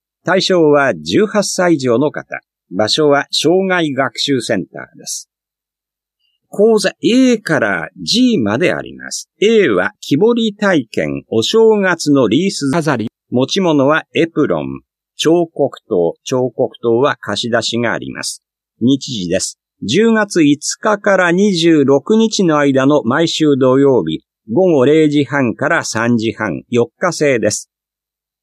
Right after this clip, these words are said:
定員は抽選で十五名、費用は二千円です。B、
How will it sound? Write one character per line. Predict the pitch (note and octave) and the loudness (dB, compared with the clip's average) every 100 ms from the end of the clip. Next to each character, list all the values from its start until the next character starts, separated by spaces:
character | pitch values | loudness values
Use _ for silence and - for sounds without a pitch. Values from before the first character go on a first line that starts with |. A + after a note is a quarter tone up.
| _ _ | _ _
定 | G3 G3 | 0 2
員 | F#3+ | 2
は | F3 | 0
抽 | - F3+ | 0 0
選 | F3 D#3+ | 0 0
で | D3 C3+ | 2 0
十 | B2 A3+ F3 | 0 0 0
五 | F2+ A#2 | 2 0
名、 | A#2 F2 C#2+ | 2 0 -4
費 | B2+ F3+ | -4 0
用 | D3 A2+ | 2 2
は | F#2 B2+ | 2 -2
二 | E3+ G3+ | -2 -2
千 | F#3+ E3 D#3 D3 | 0 -2 0 0
円 | C3+ A#2 G2 | 0 0 -2
で | F#2 | -4
す。 | - - _ _ _ _ _ _ _ _ _ _ _ _ _ | -6 -14 _ _ _ _ _ _ _ _ _ _ _ _ _
B、 | F#2+ A3 D3 E2 | 0 0 0 -4